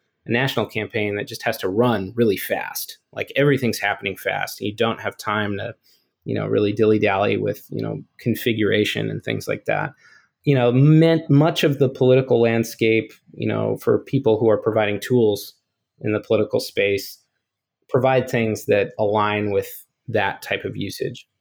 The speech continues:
whether it's, you know, a texting platform or a C R M or fundraising platform or whatever it is. Um, they tend to be, like, quick to spin up, easy to use.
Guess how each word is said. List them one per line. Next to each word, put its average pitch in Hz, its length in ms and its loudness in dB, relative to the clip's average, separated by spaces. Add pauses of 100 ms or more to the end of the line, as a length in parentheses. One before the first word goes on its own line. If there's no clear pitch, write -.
(180)
whether 101 320 0
it's, 95 220 -4
you 113 60 -4
know, 98 100 -2
a 95 80 -4
texting 104 400 -4
platform 101 640 -2
or 98 80 -4
a 95 60 -4
C 107 200 0
R 101 160 4
M 98 300 -2
or 98 80 -6
fundraising 101 560 0
platform 98 540 -2
or 101 80 -4
whatever 107 360 2
it 110 80 -2
is. 110 300 -2 (420)
Um, 107 420 -4
they 120 180 2
tend 120 260 0
to 113 100 2
be, 107 140 4
like, 104 220 0
quick - 280 -2
to - 60 -6
spin - 320 -2
up, 98 280 -2 (100)
easy 110 320 0
to 104 60 -2
use. 101 640 -6